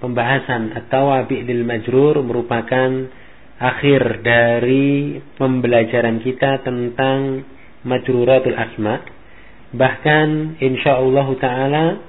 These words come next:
ini merupakan pembelajaran akhir kita dari beberapa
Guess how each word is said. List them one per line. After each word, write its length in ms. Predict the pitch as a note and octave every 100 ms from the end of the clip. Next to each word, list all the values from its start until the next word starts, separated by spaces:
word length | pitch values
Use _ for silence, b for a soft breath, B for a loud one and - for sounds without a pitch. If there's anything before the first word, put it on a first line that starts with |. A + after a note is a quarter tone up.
| B B B -
ini 160 | C#3+ F#3
merupakan 960 | D#3+ D3 C#3+ C3 C3 D3 D3+ D3+ D3+ -
pembelajaran 800 | C#3+ C3 B2+ B2 A#2+ C3 B2+ B2+
akhir 400 | B2+ - B2+ A#2+ A#2
kita 640 | A#2+ C#3 D3 C#3+ C#3+ C#3+ B B B B B - A#2+
dari 960 | B2+ B2 B2 A#2+ C3 C#3+ C#3+ C#3 - - - - - - - - - - - B2+
beberapa 960 | A#2 C3 C3+ C#3 C3+ C#3 C3+ C3+ C3+